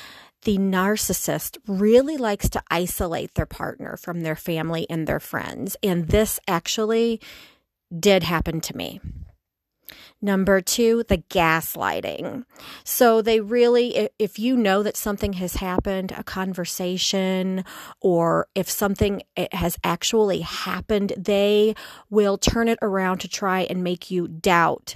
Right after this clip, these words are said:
that reality. Check number two. I've been through that. You know, they will say, "I never said that. I didn't do that.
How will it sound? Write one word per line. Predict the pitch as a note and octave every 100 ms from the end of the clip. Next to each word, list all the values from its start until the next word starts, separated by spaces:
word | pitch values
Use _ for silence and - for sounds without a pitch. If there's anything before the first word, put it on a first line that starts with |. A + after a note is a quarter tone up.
| -
that | F3+ E3
reality. | E3 D#3+ C3 A2+ C#3+ G2+ - - _ _ - - _ _ _ -
Check | F3 -
number | F3 D3+ D#3
two. | - D#3+ E3+ - -
I've | D#3+
been | E3 D#3+
through | D#3+ E3
that. | D#3+ D#3 G#3 _
You | G#3+ G3
know, | F#3 G3
they | F#3+ F#3+
will | F3+ F3+
say, | - F3+ F3+
"I | F#3
never | F#3 F#3 F#3+
said | - F3+ F3+
that. | F#3 F#3 F#3 F3+
I | E3 F#3
didn't | F#3 F#3 E3+
do | E3+ F3 F3+
that. | E3+ E3 E3 E3+ F3 -